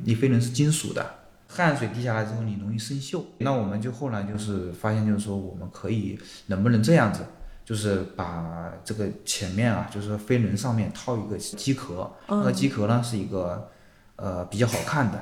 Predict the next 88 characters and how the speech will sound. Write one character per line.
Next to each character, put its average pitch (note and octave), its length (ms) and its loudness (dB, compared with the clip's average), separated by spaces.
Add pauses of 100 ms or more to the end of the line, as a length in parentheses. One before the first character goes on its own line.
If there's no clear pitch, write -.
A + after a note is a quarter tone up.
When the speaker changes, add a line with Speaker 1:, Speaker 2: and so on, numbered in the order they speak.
(140)
Speaker 1:
啊， G2 180 -6
Speaker 2:
哦， F#3+ 100 2
Speaker 1:
就 G#3+ 80 2
是 A3 60 4
像 - 20 4
一 A3 40 4
个， A#3+ 80 6
Speaker 2:
又 C#4+ 100 10
美 F#3 220 6
观。 G3 360 6
Speaker 1:
对， F#3+ 220 4
对， A2 40 0
很 G#2 180 -2
好 G2+ 100 0
看 C#3 160 0
的 G2+ 80 2
一 - 20 0
个 G#2 60 0
东 G#2+ 100 2
西， G#2+ 60 0
可 G#2+ 80 0
以， G2+ 180 0
Speaker 2:
嗯。 - 20 -8
Speaker 1:
可 A2+ 100 -2
以 C3+ 40 2
有 A#2 120 2
装 C#3 200 2
饰 D#3+ 100 0
作 B2+ 120 -2
用 G2 80 0
的， - 80 -6
而 F2+ 80 -6
且 A2+ 80 -4
还 G#2+ 100 -2
有 G#2 80 -2
实 G#2 140 -6
用 C3 100 2
价 D3 160 4
值 - 140 -6
的， G#2 120 -2
是 G#2 80 -6
吧？ F#2 140 -4 (380)
然 G#2+ 120 4
后 A2 40 4
它 A#2+ 100 6
骑 - 220 2
的 A2 80 6
过 A#2 120 8
程 A2 100 8
中 G#2+ 80 6
你 - 40 4
会 G2+ 100 0
发 G2 200 0
现， G2 120 0
就 G2 80 0
是 F2+ 60 -4
说 F#2 400 -8
我 F#2 80 -2
不 G2+ 140 0
戴 A2 200 8
那 G#2+ 60 4
个 G#2+ 160 0 (140)
擦 - 180 0
汗 A2+ 100 6
头 F#2 140 2
巾， G#2 220 0 (200)
Speaker 2:
嗯。 A3+ 160 6
Speaker 1:
我 A2 60 8
就 G#2 60 6
这 A2+ 100 4
样 G#2+ 100 4
骑， - 160 -4
骑， E2 200 -6
骑， E2 160 -4
骑 - 160 -8
得 G2 80 -2
很 E2+ 200 -4
兴 G#2+ 200 0
奋 G#2+ 100 4
的 F#2+ 80 2
时 E2+ 100 -6
候， E2+ 160 -8 (320)
滴 G2+ 120 -8
下 G#2 120 0
来 F#2+ 120 0
的 F#2 60 -6
汗 G2 220 -4
是 - 80 -10